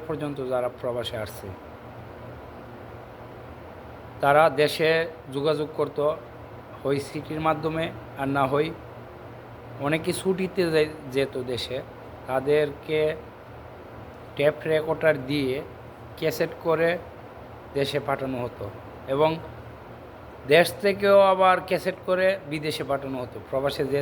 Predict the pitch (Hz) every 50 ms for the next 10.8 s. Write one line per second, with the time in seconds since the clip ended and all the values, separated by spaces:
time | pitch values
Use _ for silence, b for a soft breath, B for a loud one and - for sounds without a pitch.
0 | 139 147 143 143 151 143 143 131 117 147 135 127 123 127 120 - - 113 117 113
1 | - 120 117 110 110 110 - - - - - - - - - - - - - -
2 | - - - - - - - - - - - - - 143 135 131 139 143 160 175
3 | 180 196 175 180 196 196 165 185 180 175 180 180 180 - 175 160 160 - - 180
4 | 170 - - - - - - - - - - - - - - - - - - -
5 | - - - - 135 139 143 147 160 165 170 180 175 165 147 - - 185 185 180
6 | 180 - - 175 165 160 175 185 180 180 180 - 190 190 196 208 - - - -
7 | - - - - - - 139 143 151 147 - 165 160 151 143 139 131 131 135 135
8 | 131 - 135 123 117 104 - - 104 98 104 - - - - - - - - -
9 | - - - - - - - - 135 131 131 139 151 151 147 147 156 156 156 156
10 | 156 160 - - 151 147 - 165 151 151 147 147 151 156 151